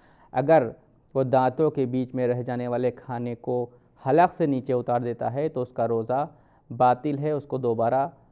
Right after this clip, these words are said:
उस रोज़े की क़ज़ा करनी होगी और कुछ शर्तों के साथ, साथ शायद कफ़ारा भी उसको देना हो। उसके बाद ये वो चीज़ें जो हमने आपके सामने कहा कि खाने वाली चीज़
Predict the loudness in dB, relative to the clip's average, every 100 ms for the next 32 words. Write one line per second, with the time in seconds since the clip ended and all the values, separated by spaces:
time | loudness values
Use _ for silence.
0 | _ -10 -2 0 0 -2 0 0 0 0
1 | -2 -2 -4 -4 -4 -4 -6 -6 -6 -4
2 | -6 -4 -2 -4 -4 _ -4 -4 -10 _
3 | _ _ _ 0 0 -4 0 0 0 -2
4 | -4 -4 -6 -4 -6 -8 -12 -20 _ _
5 | _ _ _ _ _ _ _ _ _ _
6 | _ _ _ _ _ -20 _ -6 2 6
7 | 6 4 -6 _ -20 -20 _ _ _ -20
8 | -6 2 4 6 2 0 4 4 2 0
9 | 0 0 0 0 -2 -4 -4 -4 -2 -2
10 | -4 -6 -4 -2 0 -2 -2 -2 -2